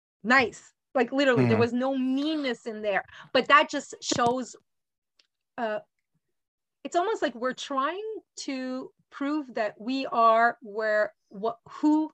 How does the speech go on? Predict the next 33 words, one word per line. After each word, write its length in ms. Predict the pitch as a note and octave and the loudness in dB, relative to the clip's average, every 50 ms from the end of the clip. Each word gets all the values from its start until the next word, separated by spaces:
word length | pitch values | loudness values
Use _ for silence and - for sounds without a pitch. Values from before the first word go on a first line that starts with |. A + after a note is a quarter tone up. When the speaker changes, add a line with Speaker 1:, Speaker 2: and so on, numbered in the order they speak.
| _ - | _ -4
Speaker 1:
a 60 | A3 | -2
lot 200 | A3 A3 A3+ A#3 | 2 2 2 2
of 80 | B3 - | 0 -2
society 540 | - A#3 A3+ - A3+ G#3 G#3+ A3 A#3 A3 G3+ F3+ | -6 -8 -6 -4 -4 -4 -4 -4 -6 -8 -8 -2
doesn't 420 | - G3+ G3+ G3 - A3+ G#3 - A3+ | 0 0 0 0 -2 -6 -8 -8 -8
want 360 | F#3 F#3 G3+ A3 B3 B3 - | -2 0 0 0 0 -4 -6
to 120 | - D4+ | -6 -4
be. 240 | A#3+ D4+ E4 F#4 G4+ - _ _ - | -2 0 0 0 0 -2 _ _ -2
So 160 | - A#3+ A3 | 0 0 0
people 280 | - - D#4 - F#4+ C#4+ | 0 -2 -2 -2 0 0
don't 200 | - E4+ D#4 C#4 C4+ | 2 2 2 4 4
Speaker 2:
Right. 220 | A#3+ F#3 E3 - - | 4 4 4 2 -2
Speaker 1:
understand. 400 | - - - - - D#4+ G4 G4+ - - - | -4 -6 -6 -6 -4 -4 -4 -4 -6 -10 -16
<laughs> 260 | _ _ _ _ - | _ _ _ _ 0
People 160 | - - B4+ B4 A#4+ A4 | 2 4 8 8 10 10
are 40 | G4+ | 10
like, 180 | F4+ - - - | 8 6 4 2
Speaker 2:
Yeah. 400 | G#2 G2+ F#2 F2 F2 F2 F2+ G2 - _ _ _ _ _ | 4 4 6 6 6 4 2 0 -4 _ _ _ _ _
Speaker 1:
<laughs> 1120 | - A#4+ - B4+ D5 D#5+ E5 D5+ - _ _ - G#4+ - - - - - - - - - B4 | 0 0 2 0 -4 -8 -8 -10 -12 _ _ -4 -4 -4 -4 -12 -20 -20 -20 -10 -4 -2 2
Speaker 2:
Yeah. 480 | B4 A2 A2 G#2 G2 - - - - | 4 4 4 6 6 6 6 6 2
Speaker 1:
So 60 | - - - - | 0 -2 -4 0
Speaker 2:
Yeah. 380 | - A#2 G#2+ G2+ F#2+ F#2+ G2 - - _ _ _ _ - E4 | 2 2 4 4 2 2 0 -4 -8 _ _ _ _ -6 -2
I, 300 | A#2+ A#2+ A#2 - - A#2+ | -2 0 0 -2 -4 -6
I 40 | B2+ | -6
hear 220 | A2+ C3+ C#3 C3 B2 | -6 -8 -8 -8 -8
that. 300 | - G#2+ G2+ F#2+ F#2+ - - - | -6 -6 -4 -4 -4 -6 -6 -4
Yes. 440 | B2 C3 A#2+ - - - - - _ - - C4+ A3 - _ _ - | -2 0 0 -2 -4 -8 -18 -20 _ -20 -20 -20 -20 -20 _ _ -2
Um, 560 | G#2+ A2 A2 G#2 G#2 G2+ F#2+ F#2+ F#2+ F#2 - _ _ | 2 2 4 4 4 2 0 -2 -4 -8 -10 _ _
once 260 | A2+ B2 B2+ B2 - | -6 -6 -4 -4 -4
again, 600 | B2 A2 G#2+ C3 C3 A#2+ G#2+ G2+ G2 G2 G2+ G#2 - - | -4 -2 0 2 2 2 2 0 -2 -4 -6 -6 -6 -6
um, 580 | G#2 G#2 G#2 G2+ G2+ G2 F#2+ F#2+ F#2+ F#2+ F#2 - _ _ _ _ _ _ _ _ _ _ _ _ | -4 -2 -2 -2 -2 -2 -4 -6 -8 -8 -10 -14 _ _ _ _ _ _ _ _ _ _ _ _
it's 260 | - A#2 A2 - - - | -4 -4 -4 -4 -2 -2
the, 120 | A2+ G#2+ | -2 -2